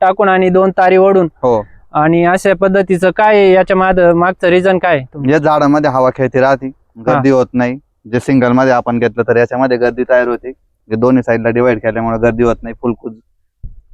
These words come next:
Speaker 2: त्या समस्या टाळतात.
Speaker 1: आणि तुम्हाला त्याच्यामुळे सेटिंग पण चांगली
Speaker 2: हो,
Speaker 1: होते.
Speaker 2: सेटिंग पण चांगली मिळते.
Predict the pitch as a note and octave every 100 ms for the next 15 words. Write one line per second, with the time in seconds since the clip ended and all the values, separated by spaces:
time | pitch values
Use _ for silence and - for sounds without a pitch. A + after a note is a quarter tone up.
0 | _ B2 A#2 B2 A2+ A2 G#2+ G#2+ G2+ G2
1 | _ _ _ C#3+ D3 D3 D3 C#3+ - G#3
2 | G3+ F#3+ F3+ F3 F#3+ G3+ G3+ G3+ F#3+ G#3+
3 | G#3+ G#3 G#3 G3+ G3+ G3+ G3 F3 E3 D3
4 | C#3 C#3 C3+ D3 C#3 C3 B2 A#2 C3+